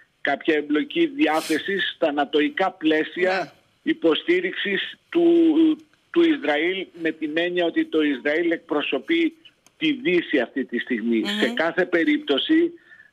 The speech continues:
Speaker 1: το Ιράν, για να επανέλθουμε, έχει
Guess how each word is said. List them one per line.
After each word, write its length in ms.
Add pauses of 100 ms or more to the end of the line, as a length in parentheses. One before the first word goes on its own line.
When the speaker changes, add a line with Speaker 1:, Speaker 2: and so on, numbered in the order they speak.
(120)
Speaker 1:
το 160
Ιράν, 580 (380)
για 220
να 200
επανέλθουμε, 960 (260)
έχει 760